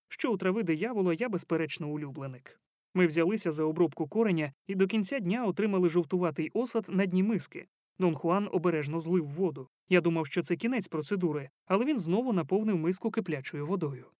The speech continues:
Він зняв з-під даху горщик із вчорашнім варевом. Воно, схоже, зовсім загуснуло. Дон Хуан заніс горщик в дім, обережно поставив на підлогу та сів. Потім заговорив.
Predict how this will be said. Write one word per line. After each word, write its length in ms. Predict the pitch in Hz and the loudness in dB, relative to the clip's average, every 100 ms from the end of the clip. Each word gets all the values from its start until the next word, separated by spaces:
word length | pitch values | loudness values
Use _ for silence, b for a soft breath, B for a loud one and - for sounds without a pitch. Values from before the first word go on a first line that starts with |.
| _ - | _ 0
Він 200 | 185 185 | 4 4
зняв 280 | 160 170 147 | 4 2 0
з-під 280 | - 170 | 0 0
даху 280 | 147 151 170 | 2 0 0
горщик 480 | 151 226 - 160 - | 0 -2 -2 -6 -2
із 120 | 160 | -4
вчорашнім 580 | 143 202 175 143 180 190 | -2 0 0 0 0 0
варевом. 500 | 196 147 135 131 123 _ _ _ | 0 -2 -6 -10 -14 _ _ _
Воно, 240 | 185 185 165 | 4 6 4
схоже, 300 | - 165 180 | 2 0 2
зовсім 380 | 185 143 160 147 | 2 0 -2 -2
загуснуло. 600 | 170 180 143 147 131 117 _ _ _ _ - | 0 0 -2 -6 -12 -16 _ _ _ _ 0
Дон 200 | 240 294 | 2 2
Хуан 340 | 190 208 202 | 2 2 2
заніс 320 | 170 180 156 | 2 2 2
горщик 440 | 139 156 - 151 143 | 0 -2 -4 -10 -8
в 60 | |
дім, 300 | 143 214 262 - - | -2 0 -2 -6 0
обережно 440 | 180 196 262 185 | 2 2 2 0
поставив 460 | 147 156 - 147 143 | -2 -4 -4 -4 -4
на 120 | 147 | -6
підлогу 520 | 143 151 156 220 254 247 | -4 -2 0 0 -2 -6
та 120 | - 247 | -4 -4
сів. 380 | - 147 120 - _ _ _ | -4 -8 -10 -18 _ _ _
Потім 340 | 156 170 233 | -6 -4 -4
заговорив. 560 | 190 170 190 190 143 | -4 -4 -2 -4 -6